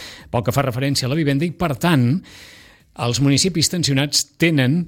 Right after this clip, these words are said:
pel que fa referència al preu del lloguer, unes forquilles. Depèn del barri, depèn de la casa, depèn de l'antiguitat de la casa, de si té mobiliari, si no el té, etcètera, etcètera, etcètera. En el cas d'aquest àmbit,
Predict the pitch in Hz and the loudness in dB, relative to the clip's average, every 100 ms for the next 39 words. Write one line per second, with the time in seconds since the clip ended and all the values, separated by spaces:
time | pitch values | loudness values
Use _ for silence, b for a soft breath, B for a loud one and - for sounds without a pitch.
0 | - 113 104 101 143 156 143 147 160 143 | -6 -6 -4 -2 -2 -2 -2 0 0 0
1 | 113 101 147 139 131 127 127 139 123 185 | 0 0 0 2 2 4 2 2 0 -6
2 | b b b b b _ _ - 156 170 | b b b b b _ _ -4 -2 0
3 | 170 165 170 165 160 - - 143 - 113 | -2 -2 -2 -2 -2 -2 -2 0 0 0
4 | 101 - - - - _ - 107 117 107 | -2 -4 -4 -8 -20 _ -14 -8 -6 -4
5 | 113 110 160 165 175 143 117 117 110 123 | -2 0 0 0 -4 -4 -2 -2 -2 -2
6 | 165 151 143 123 123 117 113 110 107 110 | -2 0 -2 -2 -4 -4 -4 -4 -4 -2
7 | 131 160 - 139 139 151 B B - 117 | -2 -2 -4 -4 -4 -6 B B -10 -6
8 | 110 123 120 113 147 175 143 151 151 151 | -4 0 0 0 0 0 0 0 0 0
9 | 143 139 135 120 135 127 107 101 - - | 0 0 0 2 2 0 -2 -2 -6 -10
10 | 233 - - - B B B B B B | -16 -16 -16 -20 B B B B B B
11 | B _ - 131 202 208 170 147 170 151 | B _ -2 0 2 2 2 2 4 4
12 | 131 165 - | 4 2 -2